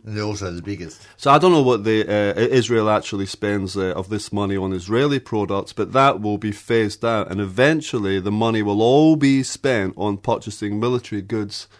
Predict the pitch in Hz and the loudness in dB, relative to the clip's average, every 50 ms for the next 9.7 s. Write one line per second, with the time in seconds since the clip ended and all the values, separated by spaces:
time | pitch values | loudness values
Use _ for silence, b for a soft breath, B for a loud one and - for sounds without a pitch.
0 | b b - 98 101 107 110 110 107 104 104 101 104 104 104 104 98 95 92 92 | b b -10 -6 -4 -2 -2 -2 -2 -2 -4 -6 -4 -4 -4 -4 -6 -6 -6 -8
1 | 95 95 92 - - - 170 180 135 - - - - - - _ 107 113 123 120 | -8 -10 -12 -12 -8 -4 -2 -2 -2 -2 -4 -10 -18 -18 -14 _ -4 0 0 2
2 | 110 92 80 165 208 214 226 254 269 269 226 214 175 - - 135 135 131 - 135 | 2 0 -2 -2 -2 0 2 2 2 4 2 2 2 0 0 0 0 -2 -4 -8
3 | 120 120 117 117 117 117 113 110 110 - - - 175 151 113 160 277 320 202 - | -10 -8 -8 -6 -6 -4 -6 -6 -6 -6 -2 0 2 2 4 6 8 8 8 8
4 | 190 - - 208 190 - 110 104 - - 165 190 190 165 - 123 107 98 95 135 | 6 4 4 4 4 2 0 -2 2 4 4 6 6 4 2 0 -2 -2 -2 -2
5 | 143 170 180 170 - 131 120 107 104 104 104 113 151 160 143 110 92 92 92 98 | 0 2 2 2 2 0 -2 -2 -2 -4 -4 -4 -4 -2 -2 -2 -4 -4 -4 0
6 | 113 131 131 120 107 - - - 101 98 85 78 - - B B B B B - | 2 4 4 4 2 0 -2 -4 -4 -4 -4 -6 -10 -16 B B B B B -4
7 | 131 135 139 139 135 135 143 139 139 139 135 135 131 127 - - - _ _ _ | 0 2 4 4 6 6 6 6 6 4 4 2 2 0 -4 -8 -14 _ _ _
8 | _ _ _ _ _ _ _ - - - 131 147 147 - 123 90 107 101 82 107 | _ _ _ _ _ _ _ -14 -4 0 0 0 0 0 -2 -2 -4 -4 -2 -4
9 | 101 - - 101 95 95 95 92 98 98 107 117 - | -6 -4 -4 -4 -2 -2 -2 -2 -2 -2 -4 -4 -6